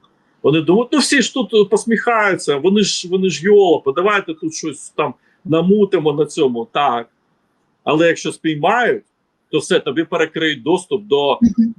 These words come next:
Speaker 1: багатьох благ і до цього кола довіри. Це протестантська етика.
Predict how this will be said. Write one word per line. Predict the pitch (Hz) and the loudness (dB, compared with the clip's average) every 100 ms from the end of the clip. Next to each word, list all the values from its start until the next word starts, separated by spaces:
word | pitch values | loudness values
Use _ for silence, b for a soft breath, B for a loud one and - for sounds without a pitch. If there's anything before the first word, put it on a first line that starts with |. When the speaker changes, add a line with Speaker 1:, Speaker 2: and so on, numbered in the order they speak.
| 117 | 0
Speaker 1:
багатьох | - 185 - 196 143 | 0 0 0 0 0
благ | 131 170 190 - | 0 0 0 -4
і | |
до | 160 156 | -6 -6
цього | - 160 156 | -2 -2 -2
кола | 165 160 160 | -2 -2 -2
довіри. | 156 156 175 139 | -2 -2 0 0
Це | - | -2
протестантська | 120 156 - - 170 170 - 151 | -4 -4 -6 -6 -4 -4 -4 -4
етика. | 151 170 170 - 101 | -2 -2 -4 -8 -8